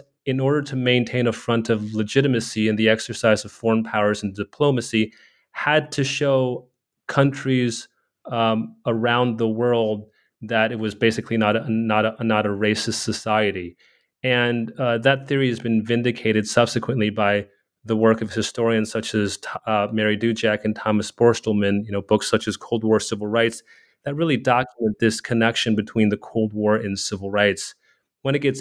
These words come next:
imported into E U-driven Roma inclusion is really interesting because you see throughout the E U's expansion of its constitutional order,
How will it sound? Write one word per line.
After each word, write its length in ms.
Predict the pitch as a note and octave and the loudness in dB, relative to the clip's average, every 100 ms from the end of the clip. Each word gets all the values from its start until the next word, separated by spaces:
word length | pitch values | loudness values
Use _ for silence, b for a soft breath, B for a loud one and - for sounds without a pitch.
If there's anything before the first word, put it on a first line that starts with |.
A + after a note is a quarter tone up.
| - | -2
imported 600 | E3 F3 D#3+ C3 A#2+ A2+ - | -2 -2 0 0 2 -2 -2
into 500 | A#2 A2+ A#2+ A2+ A2+ - | 0 0 0 0 0 -2
E 200 | C3 B2 | -2 0
U-driven 540 | B2 A#2 A#2 A2+ A2 | 0 -2 0 0 2
Roma 220 | A2 G#2 G#2+ | 2 2 0
inclusion 500 | G2 - D3 C#3 A2 | -2 -2 0 0 -2
is 120 | A#2 | -2
really 300 | G3+ F3 C3 | -2 0 0
interesting 520 | C#3+ - G#2 G#2+ G2+ | 0 -4 -2 0 0
because 500 | G#2+ - A#2+ A2+ A2+ B B B B C3+ | -2 0 2 2 -4 B B B B -2
you 100 | C3 | 0
see 220 | F3 D3+ | 0 -2
throughout 600 | - F3 F3 F#3 F3 - _ _ | -2 -2 2 2 0 -6 _ _
the 400 | C3+ C3 B2 C3 - | 2 2 0 -6 -2
E 60 | C3 B2 | -2 2
U's 480 | C3 B2 A#2 A2+ - | 2 4 0 -2 -4
expansion 540 | A2 - B2 B2+ A#2 | -4 -2 0 0 0
of 100 | A2 | -2
its 120 | G#2 | -4
constitutional 760 | - B2+ B2 B2+ - G#2+ A2 G#2+ | 0 0 0 -2 -4 -2 -2 0
order, 460 | C3 B2+ G#2 G2+ | 0 2 2 -2